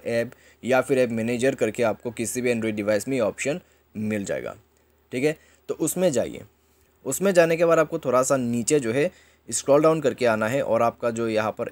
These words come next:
ऐप है, ठीक है, Teams ऐप, तो उसको ओपन करना होगा। उसको ओपन जैसे ही करोगे आपके सामने में इस तरह का इंटरफेस होगा।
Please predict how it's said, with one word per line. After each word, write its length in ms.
ऐप 220
है, 120
ठीक 120
है, 140
Teams 300
ऐप, 200
तो 140
उसको 360
ओपन 300
करना 280
होगा। 280
उसको 300
ओपन 260
जैसे 280
ही 100
करोगे 360
आपके 520
सामने 420
में 200
इस 160
तरह 140
का 120
इंटरफेस 480
होगा। 260